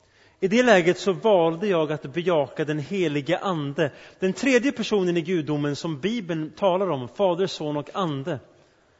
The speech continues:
Och Bibeln beskriver anden som hjälparen. Dittills hade jag värjt mig för honom,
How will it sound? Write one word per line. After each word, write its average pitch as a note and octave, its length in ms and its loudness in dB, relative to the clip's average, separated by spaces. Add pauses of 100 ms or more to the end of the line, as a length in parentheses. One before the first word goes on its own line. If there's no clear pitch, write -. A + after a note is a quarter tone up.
(760)
Och F3+ 100 -6
Bibeln A3 320 0
beskriver D#3+ 480 -2
anden D3 460 -4
som C3+ 260 -8
hjälparen. C3+ 840 -4 (140)
Dittills F#3 640 0
hade F3+ 160 2
jag F#3+ 100 4
värjt G#3+ 480 2
mig E3 140 0
för D#3+ 120 -6
honom, C#3 400 -4